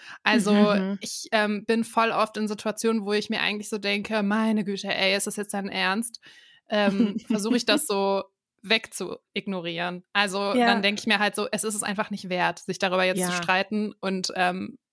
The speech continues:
Speaker 1: so ich ignoriere das dann einfach und dann geht's halt weg und dann ist es auch wieder gut so.
Speaker 2: Voll
Speaker 1: Ich
Speaker 2: die
Speaker 1: glaub,
Speaker 2: gute
Speaker 1: das war,
Speaker 2: Erkenntnis.
Speaker 1: das war, glaub ich, vor zehn Jahren noch anders.
Speaker 3: Mhm.
Speaker 2: Es macht das Leben viel einfacher.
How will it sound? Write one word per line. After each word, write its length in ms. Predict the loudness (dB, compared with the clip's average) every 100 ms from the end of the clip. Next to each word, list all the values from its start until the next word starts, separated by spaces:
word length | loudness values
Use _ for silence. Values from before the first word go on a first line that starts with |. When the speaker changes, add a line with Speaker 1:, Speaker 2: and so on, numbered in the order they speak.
| _ _
Speaker 1:
so 240 | -8 -6
ich 340 | -4 -6 -8 -14 _ _ _ _ -6
ignoriere 340 | -4 0 2
das 140 | 0
dann 100 | 0
einfach 240 | -2 -2 -4
und 80 | -6
dann 120 | -6
geht's 180 | -6 -4
halt 140 | -2
weg 180 | -2 -2
und 100 | -6
dann 140 | -6
ist 100 | -6
es 40 | -8
auch 120 | -8
wieder 140 | -10
gut 240 | -10 -14 -12
so. 200 | -10 -10 -10 -12 -12 -16 _
Speaker 2:
Voll 200 | -2 2
Speaker 1:
Ich 60 |
Speaker 2:
die 40 | 2
Speaker 1:
glaub, 100 | 2
Speaker 2:
gute 100 | 0 2
Speaker 1:
das 100 | 2
war, 80 | 2
Speaker 2:
Erkenntnis. 280 | 2 -6 _ _ -2
Speaker 1:
das 220 | -2 0
war, 120 | 0
glaub 160 | 2 0
ich, 140 | -2
vor 120 | -8
zehn 240 | -6 -4 -2
Jahren 180 | -2
noch 120 | -4 -8
anders. 500 | -12 -10 -10 -10 -12 _ _ _ -2
Speaker 3:
Mhm. 360 | 0 0 -2
Speaker 2:
Es 120 | -2 0
macht 220 | 0 2
das 160 | -2
Leben 260 | 0 0 0
viel 220 | -4 -4
einfacher. 680 | -2 -4 -6 -10 -8 -10